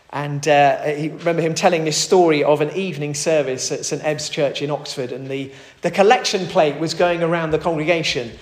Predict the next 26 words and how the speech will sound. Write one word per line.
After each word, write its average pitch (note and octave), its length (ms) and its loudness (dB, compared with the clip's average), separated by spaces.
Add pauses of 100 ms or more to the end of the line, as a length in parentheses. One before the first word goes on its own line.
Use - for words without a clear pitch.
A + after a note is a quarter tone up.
(340)
uh, - 40 -12
as, C3+ 560 -8
um, C3+ 320 -4 (540)
as C#3+ 160 -6
it - 80 -12
frequently D3 440 -8
used D#3 220 -6
to C#3+ 60 -12
be C#3 240 -6
the C3+ 140 -6
case. - 560 -2 (140)
Uh, C#3 140 -6
we D3 120 -6
don't C3+ 380 -6
do D3 160 -6
that, F3 420 -6
but, - 280 -6
um, C#3+ 220 0
you D3 80 -6
know, D#3+ 60 0
the D3 80 0
collection A3+ 340 2
plate G3 200 4
was F3+ 120 -4
going F#3 240 2
around, G3 460 0